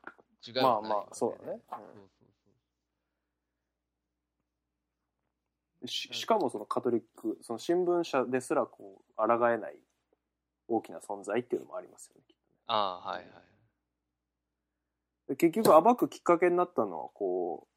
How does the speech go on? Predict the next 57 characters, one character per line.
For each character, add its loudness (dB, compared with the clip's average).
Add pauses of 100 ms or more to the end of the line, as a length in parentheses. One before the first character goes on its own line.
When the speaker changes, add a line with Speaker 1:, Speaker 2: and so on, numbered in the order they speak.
(400)
Speaker 2:
う、 2
新 4
し -10
く -4 (440)
副 -14
編 -2
集 0
長、 -8
編 -8
集 -4
長、 -16
な -20
ん -20
だ -20
っ -20 (100)
け、 -16
新 0
し -8
く -20
赴 2
任 4
し -10
て 0
き -14
た、 -2
Speaker 1:
編 -12 (120)
集 -12
長。 -20 (340)
Speaker 2:
ま、 -10
編 0
集 -2
長、 -2
マ 6
ー -6
テ 0
ィ・ 6
バ 8
ロ 4
ン -16
氏 -2
が、 8
「あ 0
れ、 2
お -2
前 -10
調 2
べ 4
ろ 0
よ、 -6
ち -12
ゃ -8
ん -18
と」 -10
み -20
た -20
い -20
な -20